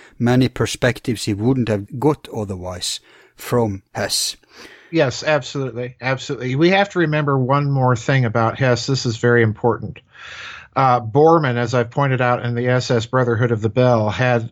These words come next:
Speaker 2: had a hand in getting that technology out of Germany. In other words, Bormann knew about the project. Well,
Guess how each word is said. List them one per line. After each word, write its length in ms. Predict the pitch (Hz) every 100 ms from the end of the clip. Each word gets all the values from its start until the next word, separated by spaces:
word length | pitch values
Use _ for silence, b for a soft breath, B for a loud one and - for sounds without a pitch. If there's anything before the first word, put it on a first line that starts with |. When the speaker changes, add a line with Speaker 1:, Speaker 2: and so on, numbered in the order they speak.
| -
Speaker 2:
had 440 | - 123 123 107 -
a 100 | 117
hand 560 | - 151 135 123 113
in 260 | 117 120 107
getting 380 | 110 131 123 110
that 240 | 117 113
technology 760 | - 120 123 117 117 117 110 110
out 240 | 117 117 117
of 280 | 98 - 123
Germany. 520 | 120 117 107 85 87
In 140 | 107
other 180 | 110 110
words, 180 | 110 104
Bormann 560 | 104 120 135 127 113 110
knew 160 | 117
about 300 | 110 107 107
the 40 | 110
project. 580 | - 127 120 104 85
Well, 360 | 135 135 113 -